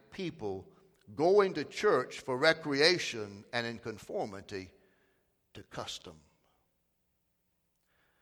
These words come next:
When we come to church with no sense of passion for our worship, to adore and worship God, and we just come out of custom and we just come out of a sense of obligation, then we've lost our passion.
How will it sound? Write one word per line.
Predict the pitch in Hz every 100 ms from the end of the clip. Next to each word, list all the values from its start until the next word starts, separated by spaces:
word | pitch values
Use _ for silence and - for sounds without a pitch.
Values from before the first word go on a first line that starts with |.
| _ _ -
When | 131
we | 285
come | 160 262 233
to | 175
church | - - 143 87 - - - - _ _ _ _ _ _ -
with | 113 131
no | 208
sense | - 185 180
of | 139 -
passion | - 151 139 131 110
for | 127 113
our | 107
worship, | 107 139 156 156 156 - _ _ _ _ _ -
to | 123
adore | 104 127 143 147 113
and | 101
worship | 120 147 151 101
God, | 110 139 147 135 - _ _ _ _ _ _ _ _
and | 120 131
we | 185
just | 208 202
come | 190 196
out | 185 165
of | 127 -
custom | 180 175 175 165
and | 123
we | 175
just | 175 151
come | 180 165
out | 156 139
of |
a | 117
sense | - 160 -
of | 113
obligation, | - 143 135 110 101 127 180 170 156 - - -
then | 156
we've | 220 175
lost | 180 190 -
our | 135
passion. | - 170 175 -